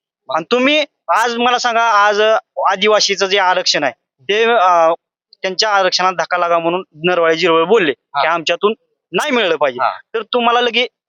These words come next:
Speaker 1: कसं हे लागलं,
Speaker 2: हा.
Speaker 1: बरोबर आहे का?
Speaker 2: मिरच्या लागल्या.
Speaker 1: मिरच्या लागल्या.
Speaker 2: हा.
Speaker 1: तसं आम्हाला काय तर वाटणार आहे का नाही?
Speaker 2: बरोबर.
Speaker 1: मग तसं आम्ही बी काय म्हणतात, तुम्ही जसं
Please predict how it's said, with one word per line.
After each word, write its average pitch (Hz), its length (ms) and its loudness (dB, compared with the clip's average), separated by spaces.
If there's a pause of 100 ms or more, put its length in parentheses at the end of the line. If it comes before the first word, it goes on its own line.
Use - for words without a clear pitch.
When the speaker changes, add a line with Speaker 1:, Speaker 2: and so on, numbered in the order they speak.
Speaker 1:
कसं 240 260 -2 (580)
हे 208 120 0
लागलं, 151 300 0
Speaker 2:
हा. 120 280 -2 (160)
Speaker 1:
बरोबर 214 260 0
आहे 147 100 -4
का? - 40 -8
Speaker 2:
मिरच्या 160 320 -6
लागल्या. 160 240 -4
Speaker 1:
मिरच्या 202 220 -2
लागल्या. 131 500 -8
Speaker 2:
हा. 120 100 -16
Speaker 1:
तसं 247 140 -2
आम्हाला 196 460 0
काय 262 140 -4
तर 254 140 -4
वाटणार 226 300 -2
आहे 165 140 0
का 139 80 0
नाही? 123 180 -6
Speaker 2:
बरोबर. 127 340 -10 (120)
Speaker 1:
मग 165 160 -8
तसं 233 160 0
आम्ही 214 260 0
बी 277 100 -2
काय 277 160 -4
म्हणतात, 247 260 0
तुम्ही 240 180 0
जसं 247 200 0